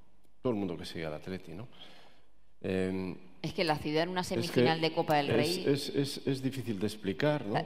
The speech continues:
Speaker 1: Porque las palabras a veces no, no pueden reflejar lo que es el sentimiento, ¿no? Pero ese grado de identidad, de identificación, y voy a poner un ejemplo que lo ilustra, o sea, cuando, cuando un chico joven de nuestra cantera debuta en el primer equipo,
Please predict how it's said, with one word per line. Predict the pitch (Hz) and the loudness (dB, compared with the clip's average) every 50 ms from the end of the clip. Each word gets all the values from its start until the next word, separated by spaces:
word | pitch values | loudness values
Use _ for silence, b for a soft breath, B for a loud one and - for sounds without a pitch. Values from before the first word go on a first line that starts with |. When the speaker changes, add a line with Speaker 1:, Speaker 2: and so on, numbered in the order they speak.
| - | -2
Speaker 1:
Porque | - 90 - - 87 87 82 80 82 80 82 76 80 85 78 67 62 69 | -4 -4 -2 -2 0 0 0 0 0 -2 -2 -2 -4 -6 -6 -8 -8 -8
las | 71 78 - - | -6 -8 -8 -4
palabras | - 85 92 98 104 107 110 107 107 | -2 0 0 2 2 2 0 0 0
a | 107 | 0
veces | 95 101 104 117 101 95 98 | -2 -2 -2 -4 -4 -4 -2
no, | 101 98 92 87 B B B B B B B B B B - | -2 -2 -2 -4 B B B B B B B B B B -4
no | - 98 | -4 -2
pueden | - 104 104 98 90 | 0 2 2 2 2
reflejar | 95 92 - 82 87 - 98 82 | 0 -2 -4 -6 -6 -4 -4 -2
lo | 80 78 78 | -2 -4 -4
que | - - - | -6 -8 -6
es | - 90 | -6 -6
el | 82 80 | -6 -6
sentimiento, | - - 85 78 - 85 80 82 87 87 82 76 - - | -6 -8 -8 -8 -6 -6 -4 -4 -4 -4 -6 -6 -8 -8
¿no? | 82 120 131 b b b b b - - | -8 -8 -10 b b b b b -8 -4
Pero | 95 95 110 | -2 0 0
ese | 113 - 135 120 | 2 2 2 4
grado | 123 131 131 131 127 123 113 | 4 4 4 6 4 4 4
de | 117 | 4
identidad, | 113 104 98 104 101 95 - 92 92 95 107 117 117 107 101 | 4 4 2 2 0 0 -2 -2 0 2 2 4 4 2 2
de | 98 | 0
identificación, | 92 95 92 85 - 85 87 90 - 87 85 - - 113 107 107 98 95 - B B B B B B B B B B B B | 0 0 -2 -4 -6 -8 -8 -6 -6 -8 -6 -4 -2 0 0 0 -2 -4 -8 B B B B B B B B B B B B
y | - 101 | -2 0
voy | 101 113 127 | 2 4 4
a | 127 | 4
poner | 131 131 127 131 | 2 2 2 4
un | 123 117 | 4 4
ejemplo | 107 - 139 139 139 151 131 | 2 2 0 0 0 0 -2
que | - 101 | -2 -2
lo | 90 95 | -2 0
ilustra, | 92 98 117 123 - - - 87 85 | 0 0 -2 -2 -2 -4 -4 -2 -2
o | 82 | -2
sea, | - 95 85 | -4 -4 -6
cuando, | - - 87 90 92 95 95 95 90 B B B B B B B B B B B B B - - - - - - | -6 -6 -6 -4 -4 -2 -4 -4 -4 B B B B B B B B B B B B B -16 -16 -16 -16 -12 -4
cuando | - 95 98 104 127 | -2 0 0 2 0
un | 151 | 0
chico | 139 - - - 127 104 | 0 -2 -2 -2 -2 -4
joven | - - 127 123 110 104 92 87 90 - - - - | 0 2 2 4 4 4 2 0 -2 -6 -10 -12 -12
de | 87 90 90 | -8 -6 -6
nuestra | 87 95 - - 95 - | -6 -6 -4 -6 -4 -4
cantera | 92 92 92 123 123 117 110 | -4 -4 -2 -2 -2 0 0
debuta | 92 95 95 110 113 110 117 | 0 0 -2 -2 -2 -2 -2
en | 107 110 | -2 0
el | 104 98 | -2 -2
primer | - 107 101 101 107 107 101 | -2 -4 -4 -2 0 -2 -2
equipo, | 104 - 131 123 - 123 127 127 | -2 -4 -6 -6 -4 -6 -6 -6